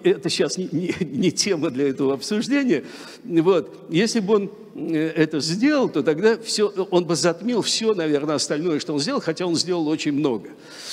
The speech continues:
Поэтому, я говорю, <laughs> надо очень внимательно относиться к своим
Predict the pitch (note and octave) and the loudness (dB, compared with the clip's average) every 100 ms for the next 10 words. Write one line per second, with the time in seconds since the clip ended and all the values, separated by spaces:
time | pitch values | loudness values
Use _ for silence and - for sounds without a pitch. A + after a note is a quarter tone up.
0 | - - F#3 C4 B3+ A3+ G3+ G3+ D#3+ C4+ | -14 -2 0 2 0 2 2 2 0 0
1 | D#3+ G3 - F#3+ D3+ D3+ F#3 F#3 E3 - | 0 0 -2 -4 -2 0 -2 -2 -4 -4
2 | - - - C3+ C#3+ D3 F#3+ F#3 D3 - | -12 -8 -2 0 0 -2 -2 -4 -4 -4
3 | - C#3+ D#3+ E3 | -2 2 2 0